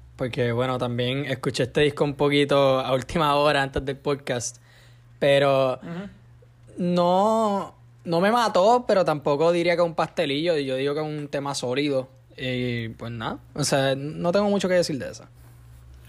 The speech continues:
Speaker 2: Yo, yo estoy de acuerdo con esa misma línea, porque yo pensé que con Tiny me iba a matar más. La pista está bien cabrona, pero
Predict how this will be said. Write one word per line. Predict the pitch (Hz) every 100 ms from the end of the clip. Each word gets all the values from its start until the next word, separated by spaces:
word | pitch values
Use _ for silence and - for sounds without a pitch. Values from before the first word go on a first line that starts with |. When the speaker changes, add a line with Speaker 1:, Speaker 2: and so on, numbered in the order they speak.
| - - -
Speaker 2:
Yo, | 165 226 240
yo | 202
estoy | 196 196 240
de | 240
acuerdo | 233 233 233
con | 220 214
esa | 208
misma | 214 214
línea, | 208 165
porque | 147 147 139 - - - -
yo | 170 254
pensé | 285 285 285 277 214
que |
con | 185 180
Tiny | 226 233 202
me | 175
iba | 180
a | 202
matar | 208 190 147
más. | 139
La | 147 139
pista | -
está | 220 226
bien | 226
cabrona, | 214 190 170 165 160 -
pero | 208 208 196